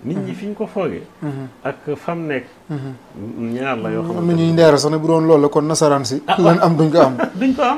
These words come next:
Speaker 2: Waaw.
Speaker 1: Ñoom sax, ñoom cas particulier la. Ñoom
Speaker 2: Mhm.
Speaker 1: àdduna lañ tànn, Yàlla jox leen ko.
Speaker 2: Mhm.
Speaker 1: Loolu foofu nag la nit ñiy juume. Moo tax
Speaker 2: Mhm.
Speaker 1: ñoom buñ leen xemme mukk.
Speaker 2: Mhm.
Speaker 1: Te fee metti na de.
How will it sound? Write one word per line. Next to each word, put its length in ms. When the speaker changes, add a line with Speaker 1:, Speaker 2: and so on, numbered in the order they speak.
Speaker 2:
Waaw. 240
Speaker 1:
Ñoom 160
sax, 180
ñoom 200
cas 260
particulier 640
la. 60
Ñoom 160
Speaker 2:
Mhm. 60
Speaker 1:
àdduna 300
lañ 180
tànn, 240
Yàlla 260
jox 140
leen 180
ko. 120
Speaker 2:
Mhm. 1160
Speaker 1:
Loolu 240
foofu 280
nag 120
la 120
nit 160
ñiy 260
juume. 220
Moo 120
tax 140
Speaker 2:
Mhm. 80
Speaker 1:
ñoom 180
buñ 180
leen 140
xemme 340
mukk. 200
Speaker 2:
Mhm. 80
Speaker 1:
Te 80
fee 240
metti 300
na 100
de. 140